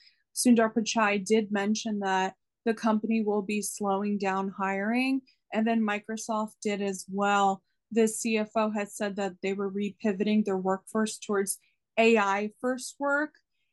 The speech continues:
without adding material number to the workforce. So it's a trend that's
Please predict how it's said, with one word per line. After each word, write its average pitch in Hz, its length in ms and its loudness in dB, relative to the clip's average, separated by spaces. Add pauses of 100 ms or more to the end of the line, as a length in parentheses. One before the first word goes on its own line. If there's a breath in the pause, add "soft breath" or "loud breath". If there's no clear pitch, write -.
(120)
without 226 520 0
adding 214 320 -2
material 214 640 -6
number 190 420 -4
to 185 160 -14
the 190 80 -4
workforce. 185 720 -2
So 240 120 4
it's 247 140 4
a 254 80 2
trend 233 400 2
that's 202 360 -2